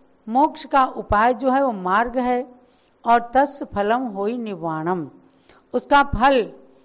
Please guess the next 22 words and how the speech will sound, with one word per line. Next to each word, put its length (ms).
यानी 180
मार्ग 500
पर 140
चल 320
करके 360
जो 260
फल 200
की 140
प्राप्ति 460
होती 360
है 460
उसका 280
नाम 360
है 400
निर्वाण, 760
यानी 340
मोक्ष 480
उस 180
मार्ग 400
का 400
फल 280
है। 440